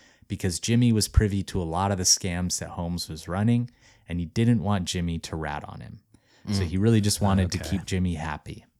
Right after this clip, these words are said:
Speaker 2: Mm, and they found a rat in his stomach.
Speaker 1: They, in the shark stomach, <laughs> yeah. So in nineteen thirty-three,
Speaker 3: It's like the end of The
Speaker 1: Holmes
Speaker 3: Departed. It's a s-, it's a sign, you know,
Speaker 1: It is.
Speaker 3: very
Speaker 1: Yeah.
Speaker 3: symbolic.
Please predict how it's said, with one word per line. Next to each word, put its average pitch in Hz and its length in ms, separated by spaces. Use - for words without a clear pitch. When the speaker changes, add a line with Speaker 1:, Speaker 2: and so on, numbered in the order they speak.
Speaker 2:
Mm, 113 720
and 104 180
they 101 140
found 85 500
a 90 60
rat 104 400
in 101 140
his 101 220
stomach. 123 680
Speaker 1:
They, 82 160
in 78 260
the 80 80
shark 107 340
stomach, - 480
<laughs> - 0
yeah. 101 180
So 120 220
in 110 100
nineteen 143 460
thirty-three, 139 520
Speaker 3:
It's - 20
like 104 160
the 110 200
end 104 140
of 110 80
The 123 60
Speaker 1:
Holmes 127 220
Speaker 3:
Departed. 95 460
It's 123 180
a - 20
s-, - 260
it's 131 180
a 110 80
sign, 80 520
you 92 120
know, 80 220
Speaker 1:
It 90 100
is. 113 220
Speaker 3:
very 110 280
Speaker 1:
Yeah. 92 60
Speaker 3:
symbolic. 87 680